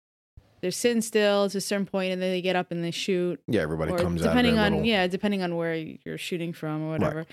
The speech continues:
Speaker 1: And, uh, they take down all these ducks, and I'm like, "Man, that takes a good shot." I'm like, "Fuck." To be able to, to, like, in a heartbeat, get up like that and just shoot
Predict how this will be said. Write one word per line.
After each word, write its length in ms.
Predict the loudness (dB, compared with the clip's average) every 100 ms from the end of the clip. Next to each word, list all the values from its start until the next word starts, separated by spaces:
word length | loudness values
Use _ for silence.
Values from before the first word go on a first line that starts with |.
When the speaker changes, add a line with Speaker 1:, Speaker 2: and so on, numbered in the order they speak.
| -20 -20 -20 -20 _ -2
Speaker 1:
And, 240 | 2 2
uh, 260 | 2 2 2
they 120 | 0
take 200 | 2 0
down 140 | 2
all 100 | 2
these 140 | 0 -2
ducks, 300 | -4 -4 -10
and 100 | -12
I'm 60 |
like, 160 | -14 -12
"Man, 360 | -10 -6 -6 -4
that 160 | -4
takes 320 | 0 -2 0
a 80 | -6
good 300 | -2 0 0
shot." 420 | -2 -4 -2 0 0
I'm 120 | -2
like, 240 | -6 -10
"Fuck." 420 | -16 -14 -12 -12 _ _ -20 -20 -20 _ -4
To 140 | -2
be 140 | 2 4
able 140 | 4
to, 180 | 2 -2 _ -4
to, 380 | 2 4 2 0
like, 220 | -2 0
in 80 | -2
a 40 |
heartbeat, 440 | 2 0 2 -2 2
get 120 | 2
up 160 | 2
like 140 | 0 -2
that 180 | -2 -2
and 120 | -2
just 160 | -4 -4
shoot 360 | -2 0 0